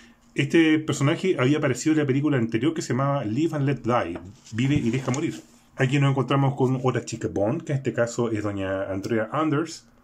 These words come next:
que era la amante del señor Scaramanga en la película. Y, y aparece también aquí otro señor. Este es, eh, este actor, eh, se conoce como Nick Nack. Está interpretado por el actor francés Hervé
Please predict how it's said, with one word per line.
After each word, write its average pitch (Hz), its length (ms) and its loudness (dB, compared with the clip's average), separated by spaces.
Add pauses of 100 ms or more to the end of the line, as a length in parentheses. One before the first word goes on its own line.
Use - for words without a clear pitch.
(440)
que - 80 -2
era 104 340 0
la 95 340 0
amante 131 520 -2
del 113 240 2
señor 120 480 -2 (180)
Scaramanga 135 600 0
en 107 60 0
la 131 80 0
película. 127 380 -4 (760)
Y, 113 360 -2
y 117 40 4
aparece 127 320 -2
también 123 240 0
aquí 143 460 -2 (1160)
otro 151 240 -2
señor. 147 400 -4 (240)
Este 139 180 -2
es, 143 160 0
eh, 127 240 0
este 143 160 -4
actor, 170 400 0 (640)
eh, 104 420 0
se 107 160 -4
conoce 123 380 0
como 98 420 -2
Nick 104 300 -4
Nack. 139 340 -2 (360)
Está 117 540 0
interpretado 110 480 0
por 117 120 0
el 110 60 0
actor 135 160 -2
francés 139 500 -4
Hervé 143 460 -2